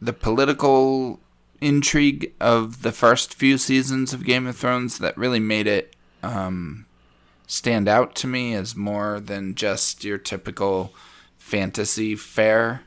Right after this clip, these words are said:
you know? It's not the good versus evil, uh, battle, black and white, one side good, one side bad,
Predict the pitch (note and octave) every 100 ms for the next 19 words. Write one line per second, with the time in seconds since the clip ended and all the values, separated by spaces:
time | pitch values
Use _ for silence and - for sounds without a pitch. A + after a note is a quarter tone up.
0 | _ - A#2+ A#2+ A#2+ A#2 - - - -
1 | A#2 - A#2 B2 B2 A#2 - - _ _
2 | _ _ - A2 G#2 G2+ A2+ A2+ G#2+ G#2
3 | G#2 G#2 G#2 G#2+ G2+ G2 G2 F#2+ G2 -
4 | - _ - G#2 G2 F#2+ - _ _ _
5 | _ _ _ _ _ _ _ _ _ A#2
6 | A2 G#2 G2 G2+ G#2 - A2+ G#2+ - A2
7 | G#2 G2+ G2+ E2+ G2+ G2+ - G2 F#2+ F2+
8 | - _ _ _ - G#2 G2 F#2+ G2 G2+
9 | G2+ F#2+ G#2 G2+ F#2+ E2+